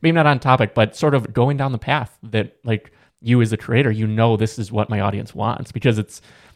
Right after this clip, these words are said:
it's very easy just to go off the rails and just be sort of a coffee shop, just a bunch of people talking and not really getting to, to anything, uh, of value, say.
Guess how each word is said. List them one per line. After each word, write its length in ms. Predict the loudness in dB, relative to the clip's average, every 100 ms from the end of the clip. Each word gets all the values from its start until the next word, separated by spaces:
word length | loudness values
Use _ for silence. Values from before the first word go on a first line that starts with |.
| -2
it's 120 | 0
very 300 | 4 4 4
easy 200 | 2 2
just 140 | -2 0
to 60 |
go 140 | 2 4
off 200 | 2 0
the 80 |
rails 360 | 0 2 2 0
and 200 | -2 -2
just 320 | -4 -6 -10 -4
be 160 | -4
sort 280 | -2 0 2
of 320 | 0 -2 -10 _ _ _ _ _ _ _ -12
a 80 | -2
coffee 240 | -2 -2
shop, 240 | -6 -8
just 120 | -4 0
a 60 |
bunch 180 | 0 0
of 60 | -2
people 180 | -2 4
talking 480 | 4 4 0 -4 0
and 160 | 2
not 260 | 4 4 4
really 220 | 2 2
getting 440 | 0 2 2 -2 -8
to, 340 | -10 -10 -10 -14 _ _ -2
to 100 | 2
anything, 500 | 2 0 -4 -4 -10 _ -8
uh, 120 | -6 0
of 140 | 0 0
value, 420 | 0 0 -2 -6
say. 340 | -8 -8 -8